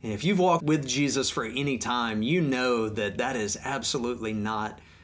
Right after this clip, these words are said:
the case. And that brings us to the main idea this morning in the text. And as we walk through Acts chapter twenty-one, beginning in verse seventeen, this is what we're going to see on display in Paul's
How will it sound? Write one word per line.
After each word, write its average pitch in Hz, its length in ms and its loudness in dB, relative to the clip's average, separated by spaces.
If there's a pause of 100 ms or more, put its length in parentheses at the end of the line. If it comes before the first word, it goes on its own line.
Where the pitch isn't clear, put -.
(140)
the 110 100 -4
case. 90 540 -4 (380)
And 139 120 0
that 170 80 4
brings 175 260 4
us 143 140 2
to 165 120 0
the 135 80 2
main 135 240 2
idea 127 440 2
this 117 240 -2
morning 131 340 2
in 135 140 0
the 120 80 0
text. 131 520 0
And 117 160 0
as 117 160 -2
we 143 320 2 (280)
walk 131 400 4
through 139 300 2
Acts 127 260 0
chapter 131 240 -2
twenty-one, 127 520 0
beginning 127 320 0
in 117 120 0
verse 120 200 0
seventeen, 143 580 0
this 208 180 2
is 240 120 0
what 196 200 2
we're 151 180 2
going 135 300 2
to 123 80 0
see 123 560 0 (280)
on 123 220 0
display 113 640 0
in 107 320 -4
Paul's 101 640 -4